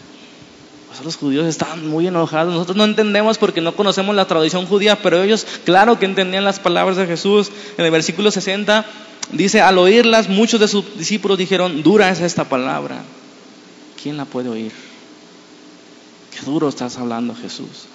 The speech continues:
¿Cómo que tú eres el pan? Está bien, eres un maestro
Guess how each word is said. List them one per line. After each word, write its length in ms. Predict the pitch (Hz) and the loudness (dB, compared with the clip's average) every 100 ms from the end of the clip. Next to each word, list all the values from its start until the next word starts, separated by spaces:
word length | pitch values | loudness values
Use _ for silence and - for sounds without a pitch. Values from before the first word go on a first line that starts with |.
| - - | -20 -14
¿Cómo 200 | 139 - | -12 -6
que 120 | 170 | -6
tú 160 | - 143 | -2 -4
eres 180 | 151 | -2
el 140 | 135 127 | -4 -4
pan? 420 | 127 135 143 127 - - - - | -4 -6 -8 -10 -14 -20 -20 -10
Está 180 | - 170 | 0 2
bien, 320 | 170 202 202 | 2 2 2
eres 220 | 196 208 | 0 0
un 80 | 208 | 2
maestro 720 | 202 185 202 202 202 190 | 2 2 2 2 0 2